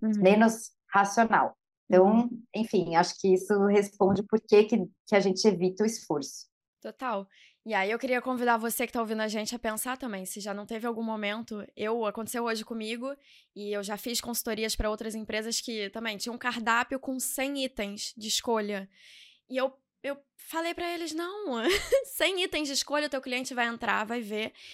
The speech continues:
Speaker 1: e vai acabar desistindo", porque eram cem itens de sorvete. Não era cem itens de, eh, diferentes tipos de comida, não, de sorvete,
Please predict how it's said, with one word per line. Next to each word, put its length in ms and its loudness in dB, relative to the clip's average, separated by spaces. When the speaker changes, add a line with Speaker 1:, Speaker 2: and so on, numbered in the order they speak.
Speaker 1:
e 60 -10
vai 100 -2
acabar 240 -2
desistindo", 580 -2
porque 220 -10
eram 180 -2
cem 380 0
itens 260 -4
de 80 -4
sorvete. 880 -6
Não 240 0
era 420 6
cem 300 -4
itens 300 -2
de, 120 -4
eh, 280 -2
diferentes 640 -6
tipos 240 -6
de 80 -10
comida, 420 -10
não, 220 -10
de 120 -12
sorvete, 880 -8